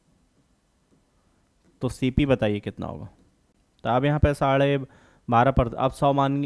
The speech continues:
के बनाएंगे तो कोई भी बच्चा इसको सौ मान के बनाएगा तो उसको बहुत डिफिकल्टी और टाइम भी लगेगा। अब यहाँ पे साढ़े बारह प्रतिशत को उसको फ्रैक्शन वैल्यू यूज़ करना ही पड़ेगा, एक बटा आठ,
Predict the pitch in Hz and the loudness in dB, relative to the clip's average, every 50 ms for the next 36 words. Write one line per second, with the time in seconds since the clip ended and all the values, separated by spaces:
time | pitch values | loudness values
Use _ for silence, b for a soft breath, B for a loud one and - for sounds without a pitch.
0 | - - - 143 135 131 127 127 127 135 135 139 131 - - - 143 147 151 156 | -8 -6 -6 -2 -2 0 0 0 0 0 -2 -2 -4 -6 -4 -2 0 0 2 2
1 | 147 147 139 - 160 147 139 - - 151 131 139 135 139 139 139 139 131 135 123 | 2 0 0 2 0 0 0 0 -4 -2 0 2 2 2 2 0 0 -2 -2 -2
2 | 120 123 123 120 120 120 123 120 - - 131 120 120 117 131 135 127 - 127 - | -2 0 0 0 -2 -4 -4 -6 -6 -6 -4 -2 -2 -2 -2 -2 -2 -2 -4 -4
3 | - 123 - 120 123 113 - 131 127 123 - 117 117 117 117 113 110 107 101 101 | -4 -4 -2 -2 -2 -2 -2 -2 -2 -2 -2 -2 -2 -2 -2 -2 -2 -2 -4 -4
4 | 104 101 107 b b b b b b b b b - 123 123 147 147 143 - 156 | -6 -10 -12 b b b b b b b b b -4 -2 0 0 0 0 -2 -2
5 | - 151 135 139 143 139 139 139 156 - 151 135 - 139 - 156 - - 151 135 | 0 2 2 4 4 4 4 4 2 0 0 -2 -2 -4 -6 -6 -6 -6 -6 -4
6 | - 147 135 - 131 123 - - 147 139 139 139 135 139 135 139 135 - - 135 | -2 -4 -2 -2 -2 -4 -2 -4 -2 -2 0 0 0 0 0 0 -2 -2 -2 -2
7 | 120 123 131 139 143 - 131 117 113 113 117 117 117 - 131 120 131 123 113 127 | -2 0 -2 -2 -2 -2 -2 0 0 0 0 -2 -2 -2 -4 -2 0 0 0 0
8 | 143 - | -2 -6